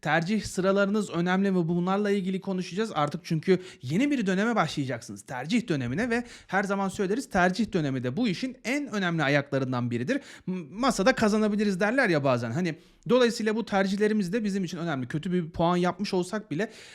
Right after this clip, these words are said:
e, yani mümkün olan en doğru tercihi yaparak mümkün olan en iyi, en istediğimiz, daha doğrusu en çok istediğimiz okula da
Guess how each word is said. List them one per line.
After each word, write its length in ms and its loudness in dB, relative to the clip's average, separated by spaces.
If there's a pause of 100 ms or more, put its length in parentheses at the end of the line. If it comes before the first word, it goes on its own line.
e, 80 0 (440)
yani 300 2
mümkün 340 2
olan 260 2
en 240 4
doğru 240 2
tercihi 360 -2
yaparak 420 -2
mümkün 280 2
olan 300 -4
en 260 -2
iyi, 300 0
en 120 0
istediğimiz, 680 -2
daha 140 0
doğrusu 160 -2
en 140 0
çok 160 -2
istediğimiz 420 -2
okula 360 -2
da 140 0